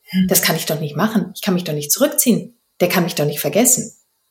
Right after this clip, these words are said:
Speaker 2: Wie funktioniert es also für mich ganz praktisch im Alltag,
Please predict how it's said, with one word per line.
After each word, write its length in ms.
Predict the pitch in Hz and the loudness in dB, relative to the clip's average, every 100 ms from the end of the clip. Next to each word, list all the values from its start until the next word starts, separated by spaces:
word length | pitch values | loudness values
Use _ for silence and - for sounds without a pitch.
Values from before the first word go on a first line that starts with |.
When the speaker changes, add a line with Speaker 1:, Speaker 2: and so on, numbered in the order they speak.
| _ - - - - - | _ -16 -14 -12 -10 2
Speaker 2:
Wie 200 | 226 302 | 4 4
funktioniert 760 | 302 311 - 240 226 247 320 | 2 0 4 6 8 6 4
es 160 | - - | 2 2
also 560 | 277 277 285 302 330 370 | 2 0 0 0 -2 -2
für 200 | - 220 | 4 6
mich 340 | 262 330 - | 6 2 -2
ganz 340 | 226 269 311 - | 0 2 2 0
praktisch 540 | - 233 233 254 - | 0 -2 0 2 4
im 120 | 190 | 4
Alltag, 680 | 180 160 190 - - 254 | 2 2 2 -2 -4 -6